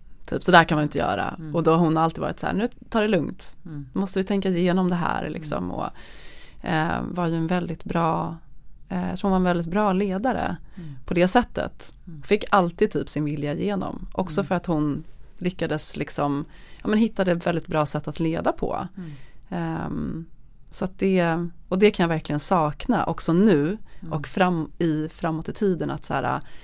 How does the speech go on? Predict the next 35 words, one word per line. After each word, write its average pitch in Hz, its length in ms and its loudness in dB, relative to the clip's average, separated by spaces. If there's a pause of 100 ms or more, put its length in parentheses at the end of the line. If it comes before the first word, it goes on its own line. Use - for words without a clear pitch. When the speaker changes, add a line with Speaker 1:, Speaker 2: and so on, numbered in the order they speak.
(340)
Speaker 1:
jag 196 100 0
hade 180 200 2 (520)
tänkt 208 340 2
typ 165 200 -2
allt, 180 420 0
jag 185 100 2
hade 185 220 2
kunnat 175 280 0
lära 185 280 8
mig 226 100 4
så 170 160 -2
mycket. - 420 -4
Speaker 2:
Mm. 165 520 -8
Speaker 1:
Jag 180 180 6
kommer 202 220 4
ju 196 60 8
göra 175 280 6
det 151 120 0
ändå, 160 600 2
men 175 160 0
hon 170 120 4
finns 175 340 0
inte 160 180 -2
direkt 160 720 0
Speaker 2:
Nej. 160 100 -8
Speaker 1:
att 151 80 -8
fråga. - 500 -6 (320)
Speaker 2:
Just 147 240 -12
det. 143 100 -16 (200)
Speaker 1:
Så - 120 0
de 190 120 8
har 208 140 6
liksom 202 180 4
olika 190 240 2
förhållningssätt 220 720 2